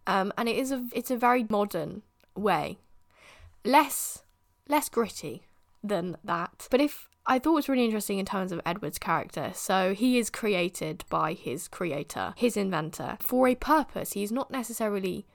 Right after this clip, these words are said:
well, it's un-, it's unclear what his purpose is, but he is created with a, you know, which is to, like, cut things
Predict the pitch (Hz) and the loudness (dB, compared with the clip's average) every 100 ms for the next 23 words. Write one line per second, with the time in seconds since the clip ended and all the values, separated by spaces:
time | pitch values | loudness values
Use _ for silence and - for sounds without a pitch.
0 | _ 220 151 - - 240 285 269 - 262 | _ 2 2 2 -6 -4 0 0 0 -2
1 | - 320 294 294 277 214 214 - 220 202 | 0 0 2 2 4 2 0 0 -2 0
2 | 190 - 226 151 - - - 190 - - | -6 -2 -2 -2 -6 -8 0 0 0 -6
3 | - - - - - 254 240 214 214 - | -10 -10 -16 -20 -4 0 2 0 -2 -4
4 | 226 196 202 196 190 202 185 175 - - | 0 0 0 -4 -4 -2 -2 -2 -6 -12
5 | - 160 160 - - _ _ _ _ - | -6 -4 -4 -6 -12 _ _ _ _ -10
6 | 185 170 127 - 185 180 214 190 - 196 | -6 -6 -6 -6 -6 -6 -4 -6 -4 -2
7 | 170 - - - 180 170 - | -4 -2 -6 -4 -8 -8 -10